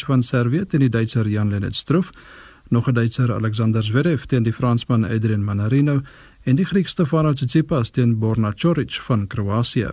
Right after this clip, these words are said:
In die vroueafdeling Caroline Garcia van Frankryk teen die Amerikaner Jennifer Brady,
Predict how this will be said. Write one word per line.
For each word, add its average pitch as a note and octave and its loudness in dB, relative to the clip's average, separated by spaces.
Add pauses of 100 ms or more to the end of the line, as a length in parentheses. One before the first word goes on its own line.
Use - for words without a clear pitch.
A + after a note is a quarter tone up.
(560)
In A3 2
die E3 4
vroueafdeling D#3+ 0
Caroline D3 2
Garcia A2+ 0
van A2+ -2
Frankryk C3 -2
teen C#3 2
die B2 2
Amerikaner A#2 0
Jennifer G#2+ -2
Brady, G#2+ 0